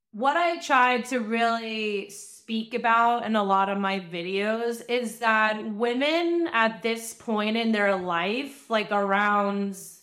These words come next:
nineteen, twenty, twenty-one, wh-, whatever, even earlier, you know, like, eighteen, high school, they're starting to become more s-,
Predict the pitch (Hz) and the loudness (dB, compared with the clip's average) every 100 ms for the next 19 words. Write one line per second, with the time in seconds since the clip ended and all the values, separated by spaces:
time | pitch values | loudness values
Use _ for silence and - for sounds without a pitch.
0 | _ _ _ _ 214 208 202 196 - 220 | _ _ _ _ 0 0 0 -4 -4 -2
1 | 208 202 196 208 202 - 196 202 196 196 | 0 -2 -4 -6 -8 -2 2 2 0 -2
2 | 196 196 - 202 202 202 196 190 196 196 | -4 -6 -4 -2 0 0 0 2 2 0
3 | 190 190 180 190 208 202 190 196 196 233 | -2 -8 -8 -4 0 0 0 0 0 0
4 | 254 269 220 185 214 247 220 190 180 196 | 0 0 0 0 2 4 2 2 2 2
5 | 214 202 196 190 185 180 - 208 208 - | 2 2 2 2 2 -2 -6 -8 -8 -8
6 | 214 202 202 208 208 208 - _ - 190 | -2 0 0 0 -2 -6 -12 _ -4 0
7 | 208 202 - 226 208 208 214 214 - - | 0 -2 -4 -2 -2 -2 -6 -8 -16 -20
8 | _ _ 262 294 302 - - 294 294 285 | _ _ 0 0 -2 -8 -2 2 2 2
9 | 285 277 - 269 262 247 240 240 226 - | 0 -2 -4 -8 -8 -8 -8 -4 -2 -2
10 | - _ - 240 226 240 226 220 220 214 | -8 _ -4 -4 -2 2 2 4 2 2
11 | - _ _ _ 233 214 214 220 220 214 | -2 _ _ _ -2 2 4 4 2 0
12 | - - | -8 -14